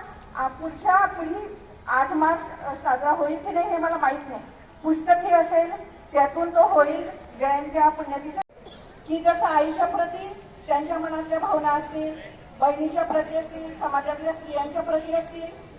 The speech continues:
तर तुम्ही त्यांचा एक गुण जरी तुम्ही अवलंबिला तरी आठ मार्च साजरा केल्यासारखं होईल. म्हणजे तुम्ही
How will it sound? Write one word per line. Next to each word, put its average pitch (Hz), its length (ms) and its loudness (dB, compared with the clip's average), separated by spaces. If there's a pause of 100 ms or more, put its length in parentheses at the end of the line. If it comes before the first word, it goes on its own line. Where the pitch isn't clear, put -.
(160)
तर 330 120 6
तुम्ही 403 480 -4
त्यांचा 403 340 2
एक 370 340 -4 (300)
गुण 415 300 0
जरी 381 380 0 (380)
तुम्ही 381 240 -4
अवलंबिला 339 760 2 (720)
तरी 330 260 10 (140)
आठ 302 240 2
मार्च 349 500 -2
साजरा 277 300 4
केल्यासारखं 269 600 0
होईल. 247 180 -2 (680)
म्हणजे 302 240 4
तुम्ही 403 300 -6